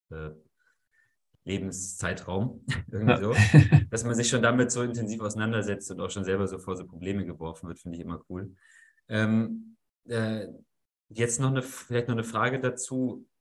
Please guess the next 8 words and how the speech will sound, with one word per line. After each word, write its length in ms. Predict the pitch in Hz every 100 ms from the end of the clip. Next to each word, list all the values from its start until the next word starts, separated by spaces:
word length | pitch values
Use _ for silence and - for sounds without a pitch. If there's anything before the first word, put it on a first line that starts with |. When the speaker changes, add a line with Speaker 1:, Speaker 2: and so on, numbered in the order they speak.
| _ _
Speaker 1:
was, 580 | 92 92 107 - - - 107
ähm, 640 | 104 104 101 101 101 - _ _ _ _ _
bleibt 300 | 98 107 113
jetzt 160 | - -
eben 400 | 107 101 90 90
nach 240 | 101 110
diesem 380 | - 95 95 85
Projekt? 580 | - 90 85 82 -